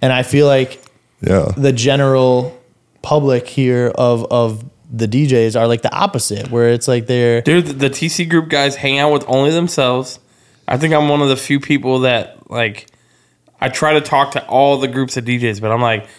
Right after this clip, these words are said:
Speaker 3: "These guys hang out with these guys. These guys hang out with these guys."
Speaker 1: Yeah.
Speaker 2: Yeah.
Speaker 3: And I'm like, back home, it wasn't like that. I mean,
Speaker 1: Yeah.
Speaker 3: a, a little bit, you know, to an extent, but, like, we at least all went and saw each other and said hi.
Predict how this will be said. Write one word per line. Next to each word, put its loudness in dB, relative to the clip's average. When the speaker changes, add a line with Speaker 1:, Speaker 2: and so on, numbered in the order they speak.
Speaker 3:
"These -6
guys 0
hang -2
out 2
with -4
these -2
guys. 0
These -6
guys 0
hang -2
out 2
with 0
these -2
guys." 2
Speaker 1:
Yeah. 2
Speaker 2:
Yeah. -2
Speaker 3:
And -2
I'm 0
like, -4
back 0
home, 2
it 4
wasn't 2
like 2
that. 0
I -2
mean, 4
Speaker 1:
Yeah. 4
Speaker 3:
a, 0
a 2
little 4
bit, 0
you -2
know, 2
to -4
an -2
extent, -2
but, 0
like, 0
we 2
at 4
least 0
all 4
went -2
and -6
saw 0
each -4
other 2
and -6
said -4
hi. 0